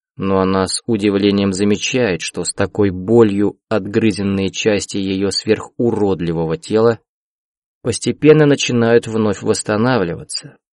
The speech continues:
и до следующего появления червя душа успевает приобрести свой первоначальный колообразный вид. Но с этого момента всё начинается сначала. Поедание, восстановление,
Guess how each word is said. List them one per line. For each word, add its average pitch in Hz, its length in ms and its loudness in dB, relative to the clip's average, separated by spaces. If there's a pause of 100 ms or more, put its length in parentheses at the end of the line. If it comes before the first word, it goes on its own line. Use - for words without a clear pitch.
(120)
и 123 80 2
до 107 160 4
следующего 95 680 0
появления 92 580 0
червя 104 580 0 (260)
душа 113 320 0
успевает 120 540 2
приобрести 107 520 -2
свой 104 260 0
первоначальный 104 920 0 (140)
колообразный 90 960 0
вид. 80 300 -10 (960)
Но 104 180 -2
с - 140 0
этого 110 340 6
момента 104 500 4
всё - 180 -2
начинается 90 640 -2
сначала. 90 760 -6 (220)
Поедание, 95 840 2 (120)
восстановление, 95 1300 -2